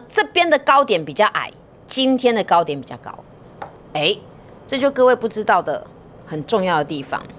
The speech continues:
今天这根线吃掉前面三根的 K 线，但是今天这个创高过程当中，它是大黑 K，可是它的量并没有前面那根高点的黑 K 来得大，所以这里还有得商议，请看。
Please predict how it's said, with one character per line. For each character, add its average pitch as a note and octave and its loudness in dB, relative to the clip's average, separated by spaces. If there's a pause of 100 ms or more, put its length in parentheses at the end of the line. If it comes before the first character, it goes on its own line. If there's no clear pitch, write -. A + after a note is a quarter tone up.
(500)
今 F4 0
天 F#4 2
这 F4 2
根 D#4+ 2
线 C#4+ 2
吃 - -4
掉 A#3 2
前 G3+ -4
面 A#3+ 0
三 G#3 0
根 G3 0
的 F3 -2
K E3+ -4
线， E3 -2 (420)
但 D#4+ 2
是 D#4+ 0
今 D4+ 0
天 D4+ 0
这 D4 0
个 B3+ 2
创 B3+ 0
高 A#3+ 4
过 B3 2
程 E3+ -8
当 G3+ -2
中， F#3+ -2
它 A3 -4
是 G#3 -8 (160)
大 C4+ 2
黑 F#3 -4
K， F3 -2 (400)
可 F3+ -4
是 F3 0
它 A#3+ 4
的 G3 2
量 A#3+ 2 (160)
并 A#3 -2
没 F#3 -4
有 F3 -4
前 - -2
面 G3 -2
那 F#3 -2
根 F3 -4
高 E3 2
点 C3 -10
的 A2+ -10 (220)
黑 E3 -4
K D#3 -6 (100)
来 A2 -12
得 A#2+ -14 (140)
大， - 0 (420)
所 - 0
以 G#3+ 4
这 F#3+ 0
里 B2+ -8 (160)
还 D3+ -8
有 C3 -6
得 A2+ -12
商 B2 -6
议， C3+ -8 (160)
请 - -8
看。 - -14